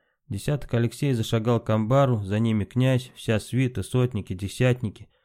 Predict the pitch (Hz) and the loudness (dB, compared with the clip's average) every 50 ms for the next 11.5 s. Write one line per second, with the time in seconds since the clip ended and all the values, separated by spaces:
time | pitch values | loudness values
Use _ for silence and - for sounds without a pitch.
0 | _ _ _ _ - 101 101 113 127 143 131 110 107 104 104 113 123 123 123 - | _ _ _ _ -4 -2 0 2 2 0 0 0 0 0 2 2 2 2 0 -2
1 | - - 117 117 117 110 - - 113 98 92 - 85 80 - _ _ _ _ _ | -4 -2 0 0 0 0 0 0 0 0 -2 -4 -8 -12 -12 _ _ _ _ _
2 | _ _ _ _ _ _ _ _ _ _ - 101 95 110 123 123 120 120 117 143 | _ _ _ _ _ _ _ _ _ _ -8 -4 -2 0 0 2 0 0 0 2
3 | 156 156 151 151 139 127 127 - - 107 123 131 127 - - 123 127 143 143 127 | 2 2 2 2 2 0 0 -2 -2 0 0 0 0 -2 -4 -2 -2 0 0 0
4 | 101 87 87 - _ _ _ _ _ _ _ - 95 95 101 - - - 127 117 | 0 -2 -4 -8 _ _ _ _ _ _ _ -6 -4 -2 -4 -4 -2 0 2 2
5 | 113 101 95 104 107 110 123 135 139 131 123 - - 107 - - 107 - - 104 | 2 2 0 0 0 2 2 2 2 2 0 0 -2 -2 -2 -2 -2 -2 0 0
6 | 110 110 - - 135 131 123 - 107 101 - - 123 120 - - 101 - - - | 0 0 0 -2 -2 -2 -2 -2 -4 -4 0 0 0 0 0 -4 -8 -10 -4 -2
7 | 120 120 113 - - 107 104 110 113 104 101 - - - 107 110 113 120 120 110 | 0 0 0 -2 -2 0 0 0 0 -2 -4 -6 -4 -2 0 2 2 2 2 0
8 | 110 - - 123 127 131 117 90 - - _ _ _ _ _ _ _ _ _ - | -2 -2 -2 0 2 2 0 0 -4 -8 _ _ _ _ _ _ _ _ _ -8
9 | _ - 104 95 101 101 101 101 117 135 139 135 123 107 104 104 101 104 110 110 | _ -2 -2 0 2 0 0 2 2 2 4 4 4 2 2 0 0 0 0 0
10 | - - 107 95 92 - - 117 117 127 135 123 104 101 98 92 101 101 95 92 | 0 0 0 -2 -2 -2 -2 -2 0 2 0 0 0 -2 -2 0 0 0 0 -2
11 | - 101 98 107 107 - - - 95 87 - | -2 -2 -2 -2 -2 -4 -4 -6 -6 -6 -8